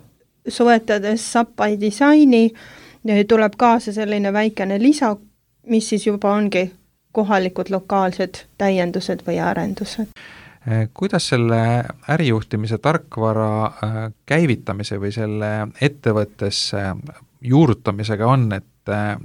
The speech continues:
Speaker 2: et kui palju ettevõte peab omalt poolt, eh, ise kirjeldama ära nüüd, mida ta tahab ja kuidas see töö üldse käib, et, eh, noh, probleemiks on tihti ju see, et, eh,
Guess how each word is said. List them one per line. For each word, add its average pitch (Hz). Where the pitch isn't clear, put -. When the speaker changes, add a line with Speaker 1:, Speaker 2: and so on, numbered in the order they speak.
Speaker 2:
et 113
kui 160
palju 151
ettevõte 110
peab 107
omalt 143
poolt, 110
eh, 110
ise 120
kirjeldama 110
ära 120
nüüd, 107
mida 113
ta 101
tahab 120
ja 101
kuidas 120
see -
töö 120
üldse 104
käib, 117
et, -
eh, 104
noh, 110
probleemiks 120
on 107
tihti 123
ju 101
see, 117
et, -
eh, 104